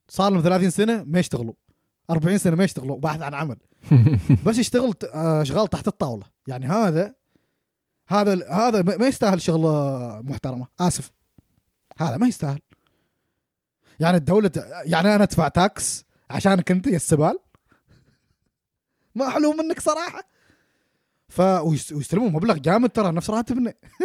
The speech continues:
Speaker 1: <laughs>
Speaker 2: أنا أقول لك ترى
Speaker 1: ما
Speaker 2: يعني.
Speaker 1: شوي، وإذا ما أكثر، إذا عندهم عيال وكذا.
Speaker 2: بس يعني أشوف أن الموضوع يعني خ-، ب-، ما أعرف إذا، أ-، أ-، ترى المشكلة الحين، المشكلة أصلًا أنت ما تقدر تحصل الحقيقة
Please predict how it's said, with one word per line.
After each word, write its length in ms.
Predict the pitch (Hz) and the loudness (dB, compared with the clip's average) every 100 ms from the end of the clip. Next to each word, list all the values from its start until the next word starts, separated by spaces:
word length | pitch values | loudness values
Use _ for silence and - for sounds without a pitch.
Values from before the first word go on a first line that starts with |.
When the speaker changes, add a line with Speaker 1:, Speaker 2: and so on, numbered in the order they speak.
| - - 254 | -6 -6 -8
Speaker 1:
<laughs> 600 | - 262 _ _ - 185 | -6 -8 _ _ -16 -10
Speaker 2:
أنا 120 | 226 | -6
أقول 160 | 220 | -6
لك 80 | 175 | -6
ترى 120 | 131 | -6
Speaker 1:
ما 60 | 120 | -4
Speaker 2:
يعني. 140 | 170 | -2
Speaker 1:
شوي، 240 | 233 254 170 | 0 2 2
وإذا 240 | 156 151 | 2 0
ما 160 | 156 180 | 0 -4
أكثر، 240 | - 214 | -4 -2
إذا 160 | 151 147 | -2 -2
عندهم 280 | 151 147 139 | -4 -4 -2
عيال 280 | 156 143 | -2 -2
وكذا. 240 | 127 147 127 | -4 -8 -10
Speaker 2:
بس 220 | 147 170 175 | -2 0 2
يعني 240 | 185 175 | 2 2
أشوف 220 | 165 170 | 2 2
أن 160 | 160 160 | 2 2
الموضوع 320 | 151 151 175 | 2 2 2
يعني 380 | 147 143 143 - | 2 2 -2 -4
خ-، 340 | 143 - - - _ _ _ _ _ - | -14 -16 -18 -20 _ _ _ _ _ -14
ب-، 40 | - | -8
ما 80 | 160 | -2
أعرف 140 | 170 151 | 2 2
إذا، 120 | 143 | 2
أ-، 360 | - 135 139 | 0 -4 -6
أ-، 20 | 123 | -2
ترى 200 | 147 143 | 0 0
المشكلة 500 | 143 147 131 - 175 | 0 0 0 0 0
الحين، 260 | 135 151 | 2 0
المشكلة 460 | 127 123 - 147 135 | 0 -4 -4 -6 -4
أصلًا 320 | 135 147 160 | -4 -6 -6
أنت 120 | 135 | -4
ما 180 | 131 147 | 0 0
تقدر 300 | 147 135 135 | 0 -2 -4
تحصل 320 | - 127 - | -4 -10 -6
الحقيقة 560 | 120 - 120 131 - | -6 -6 -2 -4 -4